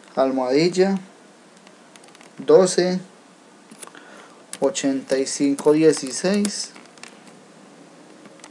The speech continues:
F cinco y ahí ya estaría el otro emoji. Para agregar el otro emoji, el quinto emoji sería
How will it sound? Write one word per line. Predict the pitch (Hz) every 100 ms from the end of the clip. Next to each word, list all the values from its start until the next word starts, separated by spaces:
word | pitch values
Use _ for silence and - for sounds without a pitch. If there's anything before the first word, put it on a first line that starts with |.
| - - - - - - - - - - - - - - - - -
F | 135 131 127
cinco | 165 196 190 196
y | 156
ahí | 135 123
ya | 135
estaría | - 139 135 135 123 151
el | 131
otro | 117 135
emoji. | 131 131 117 123 - - - - - - - - -
Para | 139
agregar | 139 139 139 135 - - - - - - - - - - - - - - - -
el | 180 165
otro | 165 160 165 175
emoji, | 175 147 156 170 190 202 185 - - - - - - - - - - - - - - - - - - - - - -
el | 143 -
quinto | 143 139 156
emoji | 165 170
sería | 156 127 127 117